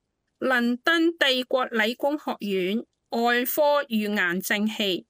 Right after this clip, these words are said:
負責研究微生物群與飲食之間嘅關係。該學院商業發展與戰略負責人佩利拉講：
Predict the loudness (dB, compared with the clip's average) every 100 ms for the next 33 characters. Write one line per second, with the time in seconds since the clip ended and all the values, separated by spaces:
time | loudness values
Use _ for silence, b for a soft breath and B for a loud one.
0 | _ b b -12 -6 -4 0 2 0 -2
1 | -2 2 2 2 2 2 2 2 0 0
2 | 0 0 2 -2 -4 -4 -2 -2 -2 0
3 | 0 0 0 -2 -2 -4 -6 -4 -4 -2
4 | -2 -2 -2 -2 -2 -2 -4 -4 -8 _
5 | _ _ _ _ _ B B -4 2 2
6 | 2 -2 -2 0 0 0 0 2 2 2
7 | 0 -2 -2 -2 -2 -2 -2 0 -2 -4
8 | -2 -2 -4 -4 0 2 2 0 -2 -2
9 | -4 0 0 2 0 -2 -6 -2 0 0
10 | 0 0 0 0 -2 -2 -2